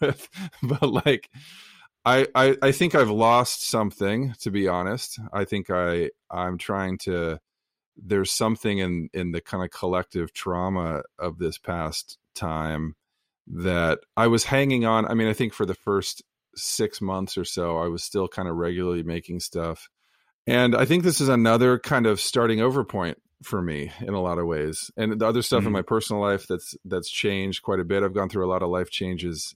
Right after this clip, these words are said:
Speaker 1: in the pandemic. And so I, I can remember, I can hang on to the thread.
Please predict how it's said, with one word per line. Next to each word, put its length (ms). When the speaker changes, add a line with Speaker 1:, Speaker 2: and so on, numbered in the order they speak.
Speaker 1:
in 140
the 60
pandemic. 560
And 120
so 440
I, 500
I 120
can 340
remember, 640
I 60
can 180
hang 320
on 160
to 80
the 160
thread. 540